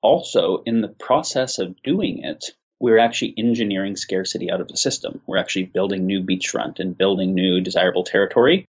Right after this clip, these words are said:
And one of the key answers is you can't have abundance for everyone if things are worth more when they're scarce and worth less when they're abundant. You have a, as soon as I value scarcity, then I have an incentive to artificially protect and manufacture scarcity.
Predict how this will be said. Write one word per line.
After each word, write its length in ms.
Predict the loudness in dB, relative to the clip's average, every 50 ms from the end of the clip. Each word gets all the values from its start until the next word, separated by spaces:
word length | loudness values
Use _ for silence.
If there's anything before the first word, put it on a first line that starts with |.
| _ _ -2
And 160 | 0 2 4
one 100 | 6 6
of 140 | 6 6 4
the 80 | 0 -2
key 320 | -2 -2 -2 -2 0 2 4
answers 440 | 4 4 2 2 -2 -2 -2 -2 -2
is 160 | -2 -2 -2
you 100 | -6 -6
can't 260 | 0 0 0 2 2
have 120 | 2 0 0
abundance 420 | 2 2 2 2 2 0 -2 -4
for 140 | -4 -2 0
everyone 680 | 0 0 0 -2 -2 -4 -4 -4 -4 -4 -4 -4 -4 -2 0
if 140 | 0 0 2
things 300 | 0 0 0 0 2 0
are 60 | 2
worth 280 | 4 4 2 2 2
more 180 | 0 0 2 2
when 120 | 0 0
they're 140 | 0 -2 -2
scarce 440 | -2 -2 2 4 4 4 4 4 0
and 80 | -4 -4
worth 220 | -4 -4 -2 -2
less 280 | -2 -2 -2 -4 -8 -6
when 120 | -4 -2
they're 160 | 0 0 0
abundant. 400 | 2 2 0 0 0 -4 -6 -8
You 80 | -6 -2
have 160 | -2 0 0
a, 220 | 2 2 0 0 -2 _ _ _ -8
as 80 | -2
soon 140 | 2 6 6
as 100 | 6 6
I 120 | 4 2 2
value 440 | 4 4 4 6 6 4 2 -2
scarcity, 600 | -4 -4 2 4 4 4 4 2 -2 0 0 -2
then 140 | -2 -2 -2
I 100 | -4 -4
have 220 | -2 0 0 2 2
an 180 | 0 0 0 -4
incentive 520 | -6 -6 -4 -2 -2 -2 0 0 -2 -2
to 80 | 0 -2
artificially 640 | -2 -2 -2 -2 -2 -4 -4 -2 -2 -2 -2 -2 -4
protect 380 | -6 -8 -4 -4 -4 -4 -4
and 60 | -8 -8
manufacture 500 | -6 -8 -6 0 0 0 0 0 -2 -2
scarcity. 520 | -2 -2 -4 -6 -6 -6 -6 -8 -8 -12